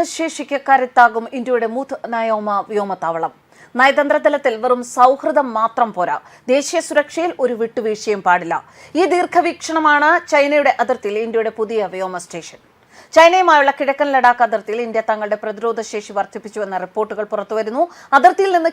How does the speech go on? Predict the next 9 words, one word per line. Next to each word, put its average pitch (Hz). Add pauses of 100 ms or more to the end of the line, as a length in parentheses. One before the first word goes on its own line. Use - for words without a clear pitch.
(120)
കേവലം 302
പതിനാല് 277
മൈൽ, 180 (180)
ഏകദേശം 247
ഇരുപത്തിമൂന്ന് 285
കിലോമീറ്റർ 226
അകലെ 214 (300)
മുത്ത് 349 (180)
നയോമയിൽ 254